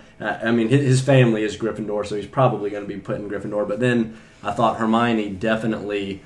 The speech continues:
Ravenclaw, and I was thinking from the first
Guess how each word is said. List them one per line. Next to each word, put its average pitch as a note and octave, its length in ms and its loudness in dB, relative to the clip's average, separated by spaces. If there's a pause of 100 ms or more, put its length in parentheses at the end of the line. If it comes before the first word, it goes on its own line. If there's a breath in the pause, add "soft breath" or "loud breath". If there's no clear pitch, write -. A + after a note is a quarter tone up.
(220 loud breath)
Ravenclaw, G2+ 720 4
and G#2 100 -2
I G#2+ 60 0
was A2 200 -2
thinking A2+ 600 2 (280 soft breath)
from A#2+ 280 2
the G#2+ 40 2
first C#3 600 2